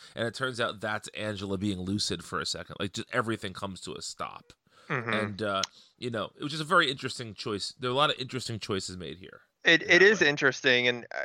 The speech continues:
Speaker 2: you know, I, you brought that scene up. Um, I wanted to talk a little bit about how that scene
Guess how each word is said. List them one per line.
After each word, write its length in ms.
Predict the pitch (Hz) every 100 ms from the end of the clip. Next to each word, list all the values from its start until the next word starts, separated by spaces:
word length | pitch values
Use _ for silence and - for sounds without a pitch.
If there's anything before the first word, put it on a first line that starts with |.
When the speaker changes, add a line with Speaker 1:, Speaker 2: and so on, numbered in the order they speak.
| -
Speaker 2:
you 140 | 143 131
know, 120 | 127
I, 360 | 76 117 127 127 _ -
you 220 | 127 135
brought 280 | 147 127 123
that 200 | 117 117
scene 480 | - 127 120 120
up. 300 | 110 113 113 - _ _ _ _ _ _ _ _ _ _ _ _ _ _ _
Um, 720 | 139 113 107 98 107 82 85 - - _ _ _ _ - - _ _ _ -
I 80 |
wanted 260 | 131 135 127
to 60 | 127
talk 240 | 131 117
a 60 | 120
little 200 | 131 151
bit 140 | 127
about 260 | 117 113 101
how 240 | - 110
that 260 | 110 110 -
scene 640 | - 120 113 107 104 104